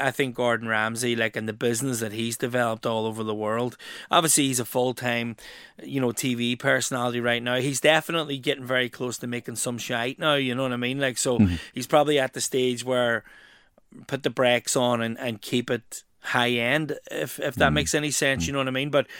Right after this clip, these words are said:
Speaker 1: you know, the Hell's Kitchens, whenever they came out first and, and what have you, I, I just think he's, he's top drawer.
Speaker 2: Um, more calls coming in. Your,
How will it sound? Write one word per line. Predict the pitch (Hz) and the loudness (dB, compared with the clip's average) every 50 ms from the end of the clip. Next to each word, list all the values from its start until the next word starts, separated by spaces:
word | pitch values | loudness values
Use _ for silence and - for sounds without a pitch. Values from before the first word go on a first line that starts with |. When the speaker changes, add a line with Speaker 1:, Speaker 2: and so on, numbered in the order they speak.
| - - - - - | -16 -16 -16 -14 -6
Speaker 1:
you | - | 2
know, | 139 151 151 | 4 6 6
the | 147 131 | 6 4
Hell's | 123 151 165 170 165 147 - | 4 4 4 4 4 2 -2
Kitchens, | - - 143 135 - - 151 147 139 123 | 0 0 0 0 0 -2 -4 -4 -4 -4
whenever | 135 131 127 120 120 | -4 -2 -2 -2 -2
they | 120 117 120 | 0 -2 -2
came | 120 - - 139 | -4 -6 -6 -4
out | 135 127 117 - | -4 -4 -4 -4
first | - - 123 123 127 135 - - - | -4 -2 0 0 0 0 -2 -4 -4
and, | 131 120 110 - - - - - - | -6 -6 -6 -10 -16 -20 -20 -14 -10
and | - 135 123 | -6 -2 2
what | 123 120 123 120 | 2 2 2 2
have | 117 127 131 131 127 | 4 4 2 2 2
you, | 131 131 120 110 - - - - - - - _ - | 2 2 0 0 -2 -8 -16 -20 -20 -20 -20 _ -2
I, | - 135 139 135 117 - _ | 2 4 4 4 4 0 _
I | - 127 139 143 | 2 4 4 4
just | 131 139 131 - - - | 4 2 0 0 0 0
think | - 127 120 117 110 - - - - _ | -2 -2 -2 -4 -8 -12 -18 -20 -20 _
he's, | - - - 120 113 113 117 117 110 - - - - | -14 -6 -4 -4 -2 -2 -4 -4 -6 -6 -6 -8 -12
he's | - - 127 120 120 120 - | -10 -6 -4 -4 -2 -4 -4
top | - - 123 110 113 113 - | -6 -2 -2 0 0 -2 -4
drawer. | - 117 110 110 110 117 120 117 - - - - - - - | -6 -6 -4 -2 -2 -2 -4 -4 -8 -14 -20 -20 -16 -4 0
Speaker 2:
Um, | 98 98 98 104 | 2 4 6 8
more | 107 123 131 | 8 8 8
calls | - - 107 101 95 - | 6 6 6 6 6 4
coming | - - 92 87 87 | 2 2 2 4 4
in. | 87 87 85 85 85 | 4 4 4 4 2
Your, | 90 90 | 2 0